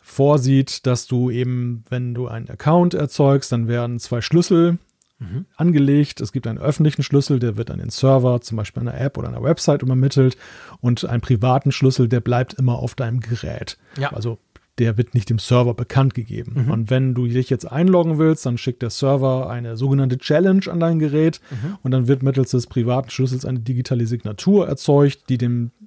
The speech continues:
Speaker 1: die dann abgeglichen wird. Und wenn das dann passt, dann kommst du rein. Es ist auch so, dass Passkeys sich automatisch über die iCloud, den iCloud-Schlüsselbund,
Speaker 2: Mhm.
Speaker 1: der ja auch end-to-end verschlüsselt ist
Speaker 2: Ja.
Speaker 1: und so weiter,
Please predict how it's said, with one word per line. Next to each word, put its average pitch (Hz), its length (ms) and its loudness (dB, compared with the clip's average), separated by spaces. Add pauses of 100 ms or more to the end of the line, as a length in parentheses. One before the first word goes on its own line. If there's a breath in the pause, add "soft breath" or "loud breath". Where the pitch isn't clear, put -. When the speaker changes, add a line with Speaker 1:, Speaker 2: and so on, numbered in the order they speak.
(120)
Speaker 1:
die 127 40 -2
dann 113 140 -2
abgeglichen 127 600 0
wird. 123 160 2
Und 107 160 -8
wenn 117 100 -4
das 117 200 -6
dann 117 280 -6 (160)
passt, - 380 0
dann 117 100 -2
kommst 117 300 -4
du - 20 -6
rein. - 280 -8 (920 loud breath)
Es - 140 -4
ist 170 160 0
auch 160 80 6
so, 147 220 4
dass 151 180 4
Passkeys 165 760 2 (120)
sich 131 240 -2
automatisch 147 720 2
über 135 180 0
die 123 340 0
iCloud, 131 520 -2 (240)
den 120 260 -6
iCloud-Schlüsselbund, 156 1120 0
Speaker 2:
Mhm. - 120 -18
Speaker 1:
der 127 80 -2
ja 110 120 -4
auch - 140 -14
end-to-end 190 460 -4
verschlüsselt 180 480 0
ist 180 60 -2
Speaker 2:
Ja. 160 100 -4
Speaker 1:
und 175 80 -6
so 160 80 -6
weiter, 160 320 0